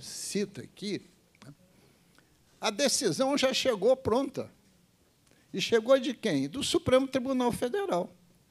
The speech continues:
Caberia ao parlamento recorrer.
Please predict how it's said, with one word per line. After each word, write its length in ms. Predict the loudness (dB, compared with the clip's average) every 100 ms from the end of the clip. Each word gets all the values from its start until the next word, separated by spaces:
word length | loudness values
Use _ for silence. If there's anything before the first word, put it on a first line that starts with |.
| _ _ _ _ _ _ _
Caberia 640 | 6 12 12 12 8 8
ao 100 | 4
parlamento 920 | 0 -2 0 0 0 0 -2 -4 -12 -18 _ _ _ _ _ _ _ _ _ _ _
recorrer. 760 | -6 -4 2 4 8 8 6